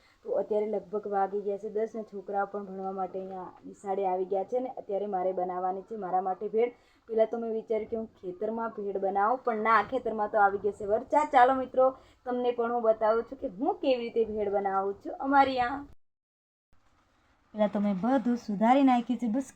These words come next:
ખાલી એક લીંબુ જ બાકી છે, તો હું લીંબુ પણ સુધારી નાખું, પછી તમને બતાવું.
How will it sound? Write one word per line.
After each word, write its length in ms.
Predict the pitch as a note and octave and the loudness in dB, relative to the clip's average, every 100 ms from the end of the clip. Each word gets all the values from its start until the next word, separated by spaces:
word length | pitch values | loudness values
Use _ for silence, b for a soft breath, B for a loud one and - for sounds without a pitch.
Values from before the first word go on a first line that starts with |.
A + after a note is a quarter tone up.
| - | -2
ખાલી 320 | G#3 A3 A#3 | 0 2 2
એક 100 | C#4+ - - _ _ _ - | 0 -2 -18 _ _ _ -6
લીંબુ 220 | A3+ B3+ | -2 0
જ 100 | C4+ | 4
બાકી 340 | A#3 G#3 G#3 A3+ | 6 6 4 -2
છે, 120 | A#3 | 0
તો 80 | A3+ | 0
હું 100 | A3+ | 2
લીંબુ 220 | G#3+ G#3 | 2 2
પણ 160 | G#3 A3 | 0 0
સુધારી 440 | A3 G3 G3+ G3+ | -2 -2 2 2
નાખું, 280 | G3+ G3 - | 2 -2 -4
પછી 220 | A3+ A3 | -6 -4
તમને 260 | A3+ G3+ G3+ | -2 -2 0
બતાવું. 460 | G3 F#3 F#3+ C4+ | 2 6 8 8